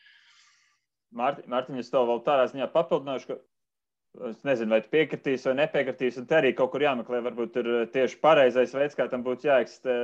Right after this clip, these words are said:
re-, eh, ideālā pasaulē, bet man arī ir rad-, radušās, tās pat nav aizdomas, man, man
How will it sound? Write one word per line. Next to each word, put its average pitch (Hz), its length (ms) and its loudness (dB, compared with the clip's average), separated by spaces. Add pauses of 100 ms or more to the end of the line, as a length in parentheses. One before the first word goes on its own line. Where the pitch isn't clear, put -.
re-, 175 140 0
eh, 131 640 -6
ideālā 131 400 4
pasaulē, 143 440 0
bet 117 120 -8 (880)
man 147 320 -10
arī 156 240 2
ir 156 160 0
rad-, 175 400 2
radušās, 147 680 0 (880)
tās - 200 -4
pat 170 80 -12
nav 233 160 2
aizdomas, 185 320 4
man, 147 180 -8
man 147 140 -8